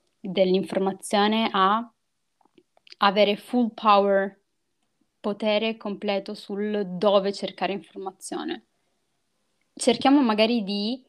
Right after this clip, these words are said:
rendere questa informazione il più accessibile a tutti, magari. La persona che avrà bisogno di quella cosa lì sicuramente la riceverà, perché i social sono fatti così.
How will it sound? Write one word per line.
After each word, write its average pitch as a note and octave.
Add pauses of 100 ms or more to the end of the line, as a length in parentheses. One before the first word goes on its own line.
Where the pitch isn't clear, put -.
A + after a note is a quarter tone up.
(680)
rendere A3
questa G3+
informazione G#3+
il G3+
più G#3+
accessibile G3+
a G3+
tutti, B3 (360)
magari. F3+ (120)
La A3+
persona C#4+
che B3+
avrà G#3+
bisogno A3+
di G#3
quella G#3+
cosa G#3+
lì G3+
sicuramente A3
la F#3
riceverà, F3 (400)
perché -
i F3+
social G3
sono G3+
fatti -
così. E3